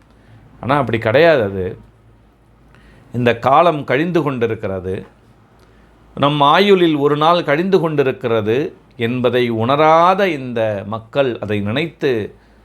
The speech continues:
இன்புற்று கிடக்கிறார்கள், மகிழ்ச்சியோடு இருக்கிறாங்க. ஆனா அது அப்படி இல்ல. காலம் வெகு விரைவாக கடந்து சென்று இளமையிலிருந்து முதுமைக்கு கொண்டு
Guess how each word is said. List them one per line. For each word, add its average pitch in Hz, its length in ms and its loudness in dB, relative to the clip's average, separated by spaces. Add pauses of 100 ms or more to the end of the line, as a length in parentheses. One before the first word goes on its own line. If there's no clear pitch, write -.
(540)
இன்புற்று 196 580 0
கிடக்கிறார்கள், 127 600 0
மகிழ்ச்சியோடு 170 500 2
இருக்கிறாங்க. 107 400 0 (680)
ஆனா 131 120 -4
அது 120 80 -2
அப்படி 104 200 -4
இல்ல. 101 500 -2 (920)
காலம் 135 500 0
வெகு 117 220 -2
விரைவாக 156 560 2
கடந்து 143 340 -6
சென்று 135 380 -6
இளமையிலிருந்து 147 760 -2
முதுமைக்கு 160 560 0
கொண்டு 117 220 -4